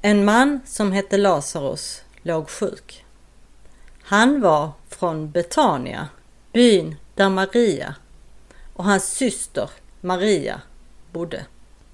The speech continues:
Och Libby sa, "Va? Det är inte vad min engelska bibel säger. Min engelska bibel säger, 'En man som hette Lazarus låg sjuk. Han var från Betania, byn där Maria och hennes syster Marta bodde.'"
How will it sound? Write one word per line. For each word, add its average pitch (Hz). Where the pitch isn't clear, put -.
Och 190
Libby 175
sa, 151
"Va? 240
Det 170
är 208
inte 254
vad 202
min 202
engelska 160
bibel 151
säger. -
Min 180
engelska 214
bibel 202
säger, 156
'En 185
man 220
som 240
hette 240
Lazarus 156
låg 165
sjuk. -
Han 202
var 254
från 233
Betania, 156
byn 220
där 196
Maria 185
och 156
hennes 165
syster -
Marta 156
bodde.'" 185